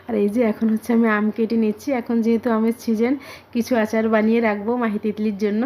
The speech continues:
তো ওরা হচ্ছে সারা বছর একটু একটু করে খেতে পারবে আর কি। তো তার জন্য এই যে দেখো, আমগুলো হচ্ছে আমি কেটে নিচ্ছি, আর মাসি আমাকে একটু হেল্প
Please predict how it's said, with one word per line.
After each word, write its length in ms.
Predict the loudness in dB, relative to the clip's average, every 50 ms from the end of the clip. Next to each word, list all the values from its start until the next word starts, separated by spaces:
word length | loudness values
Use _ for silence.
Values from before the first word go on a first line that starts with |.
| -2 -2 -2
তো 60 | -2 -2 0
ওরা 140 | 0 0 0
হচ্ছে 180 | 0 0 -2 -2
সারা 240 | 0 0 0 0 0
বছর 260 | 0 0 0 0 0
একটু 240 | 0 0 0 -2 -2
একটু 200 | -4 -4 -4 -4 -2
করে 160 | 0 0 0
খেতে 340 | -2 -2 -4 -4 -2 -2 -2
পারবে 280 | 0 0 0 2 2 2 0
আর 100 | 0 -2
কি। 160 | -2 -4 -4 -4 -4 -10 -20 -20 -20 -14 -10
তো 80 | -10 -6
তার 220 | -4 -2 -4 -2 0
জন্য 180 | 2 2 4 4
এই 100 | 4 2
যে 100 | 2 0
দেখো, 260 | 0 -2 -2 -2 -4
আমগুলো 340 | -2 -2 -2 -2 -2 -2 0 0
হচ্ছে 200 | -2 -2 0 0
আমি 120 | 0 0 0
কেটে 280 | -2 -2 -2 0 2 2
নিচ্ছি, 340 | 2 2 0 -2 -2 -2 0 0
আর 80 | 0 0
মাসি 280 | 0 -2 -2 -2 -2 0
আমাকে 220 | 0 0 -2 -4 -4
একটু 200 | -6 -4 -2 0
হেল্প 240 | 0 0 0 -2